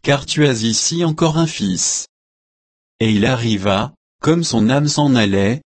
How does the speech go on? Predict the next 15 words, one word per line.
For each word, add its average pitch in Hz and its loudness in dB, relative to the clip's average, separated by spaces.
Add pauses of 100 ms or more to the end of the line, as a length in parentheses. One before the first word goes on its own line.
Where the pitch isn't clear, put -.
(140)
car 123 0
elle 123 4
mourut, 113 0 (280)
qu'elle 120 2
appela 131 2
le 113 0
nom 117 2
du 156 -2
fils 107 -2
Benoni. 101 2 (960)
Et 110 0
son 135 -2
père 104 0
l'appela 104 0
Benjamin. 120 2